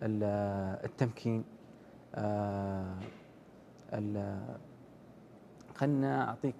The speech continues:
مصطلح يمكن أشوفه أنا، إن العميل عندهم بشكل مهم أبدأ من أي شيء ثاني. صح إن الكل يبحث عن الربحية ومستوى الربحية، في بعضهم أنا أعطيك إياه الآن يفكر بالربح بعد خمستاشر ساعة، وفي بعضهم يفكر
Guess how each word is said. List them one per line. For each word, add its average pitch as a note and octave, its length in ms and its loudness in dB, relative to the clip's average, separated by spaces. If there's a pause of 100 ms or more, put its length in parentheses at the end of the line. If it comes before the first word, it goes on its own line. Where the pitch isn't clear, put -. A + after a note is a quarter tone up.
(420)
مصطلح D3 560 8
يمكن C3 240 4
أشوفه B2+ 480 4
أنا، C3+ 240 2 (500)
إن C3+ 140 4
العميل B2+ 720 4 (520)
عندهم B2+ 380 4
بشكل A#2+ 580 0 (220)
مهم C3 380 2 (240)
أبدأ C#3 320 4
من A#2+ 140 2
أي B2+ 160 0
شيء A2 220 -2
ثاني. G#2 220 -4 (280)
صح - 200 6
إن A2+ 140 2
الكل B2+ 480 6
يبحث C3 360 6
عن A2+ 220 0 (400)
الربحية B2 500 6
ومستوى A#2+ 300 6
الربحية، B2+ 440 6
في D3 140 8
بعضهم C#3 360 8
أنا C#3 80 2
أعطيك C3 300 2
إياه B2+ 220 6
الآن B2+ 320 2 (380)
يفكر D3+ 400 6
بالربح C#3+ 440 6
بعد C#3 140 8
خمستاشر C3 340 4
ساعة، G#2+ 340 4
وفي G#2+ 180 4
بعضهم D#3 320 10
يفكر D3+ 340 4